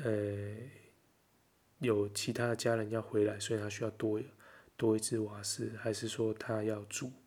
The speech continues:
煮火锅或什么需要多一只瓦斯。总之呢，他想要再多一只瓦斯，接一只瓦斯桶去。好，他的意思就是说他是过年期间使用，好，那用完就会还给我们的这样子。好，那当然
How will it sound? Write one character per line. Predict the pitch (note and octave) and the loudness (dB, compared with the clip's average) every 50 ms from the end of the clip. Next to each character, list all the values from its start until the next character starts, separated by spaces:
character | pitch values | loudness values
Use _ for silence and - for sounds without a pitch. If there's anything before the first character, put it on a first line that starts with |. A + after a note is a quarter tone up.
| - - - - - - - - - - _ _ _ _ | -20 -20 -20 -20 -20 -20 -20 -20 -20 -20 _ _ _ _
煮 | - - A2+ G#2+ | 2 4 4 4
火 | - - - - | 4 0 -10 0
锅 | - - A2 G#2+ | 4 6 6 6
或 | G#2+ A2+ G#2+ | 6 2 0
什 | - - | -2 -4
么 | C3 B2 A2 | -6 -8 -6
需 | - - | -4 -4
要 | A2 G#2+ | -4 -4
多 | - - A2+ G#2+ | -2 -2 0 0
一 | |
只 | G#2 - A#2+ | 0 0 -2
瓦 | A2 G#2+ A2 | -2 -2 -4
斯。 | G#2 - - A2+ | -4 -4 -4 -2
总 | - A2+ G#2 | -2 -4 -4
之 | G2+ G2+ A#2+ A#2+ | -4 -2 0 0
呢， | A#2+ A2+ | 0 0
他 | G#2+ - A#2 | 0 -2 -4
想 | A2+ - - A2 | -4 -4 -4 -2
要 | G#2 A2 A2 G#2+ A2 - - - - - - - _ - | -2 -2 -4 -4 -8 -14 -20 -20 -20 -20 -20 -20 _ -2
再 | - B2+ | 0 0
多 | A#2 - A#2 A2+ A2+ | 2 4 4 4 4
一 | A2 | 4
只 | - - A#2 | 2 0 -2
瓦 | A2 G#2+ G#2+ G#2+ G#2 | -2 -2 -6 -6 -4
斯， | - - - A#2 G#2+ G#2+ A2 A2 | -4 -4 -4 -4 -6 -8 -10 -10
接 | - - - A#2+ | -2 2 4 4
一 | A#2 | 4
只 | A2+ - A#2+ | 4 4 2
瓦 | A2+ G#2 G2+ | 0 0 -2
斯 | G2 - - A2+ | -4 -2 -2 -2
桶 | A2 A2 G#2+ G#2+ | -2 -4 -6 -10
去。 | G#2+ - - A#2+ A2 - - _ - - - - - | -10 -8 -8 -8 -10 -10 -14 _ -20 -20 -20 -20 -6
好， | - A#2+ | -4 -2
他 | G#2 G#2+ C3+ | 0 2 2
的 | C3+ C3 | 2 2
意 | C3+ C#3 | 2 2
思 | B2 - C3 | 0 0 0
就 | A#2+ B2 B2 A#2 | 0 2 2 2
是 | - | 2
说 | - A#2+ A2+ | 0 -2 0
他 | A#2 A#2 A2+ | 0 -2 -2
是 | A2 - - A#2+ A2 | -4 -4 -6 -6 -4
过 | - - C3 A2+ | 0 2 2 2
年 | A2 G#2 | 2 0
期 | G2+ - - A2 | -2 -4 -4 -4
间 | - - A#2 A2 | -2 -2 -2 0
使 | A2 - - - - - | 0 0 -2 -4 -4 -4
用， | - A#2+ A2+ - - - - - - - - - - - - | -2 -2 -2 -4 -8 -20 -20 -20 -20 -20 -20 -20 -20 -20 -12
好， | - - A2+ | -6 -4 -4
那 | G#2 G#2+ A2+ A2 A2 A2 | -2 0 0 0 0 2
用 | B2 B2 A#2 | 2 2 2
完 | G#2+ G2+ G2+ | 0 -2 -6
就 | G2+ - A#2 A2 G#2 | -2 0 2 2 2
会 | G2+ | 0
还 | - A#2 G#2 G2+ | -4 -8 -6 0
给 | A2+ A2 | 2 2
我 | G#2+ G#2+ G#2+ | 2 2 0
们 | A2 B2 A#2+ A#2+ | -4 -8 -12 -12
的 | A#2+ A2+ | -12 -10
这 | - - A#2 | -8 -8 -8
样 | G#2+ A2 - | -8 -10 -14
子。 | - - - - _ _ _ _ - - - - - - - - - - _ | -18 -20 -20 -20 _ _ _ _ -20 -20 -20 -20 -20 -20 -20 -20 -20 -20 _
好， | - - A2+ | -8 -4 -2
那 | G#2+ A2+ A#2+ | 0 0 2
当 | A#2+ - B2+ B2+ | 4 4 2 2
然 | B2 A#2+ A2 G#2+ G#2+ | 2 0 -2 -4 -6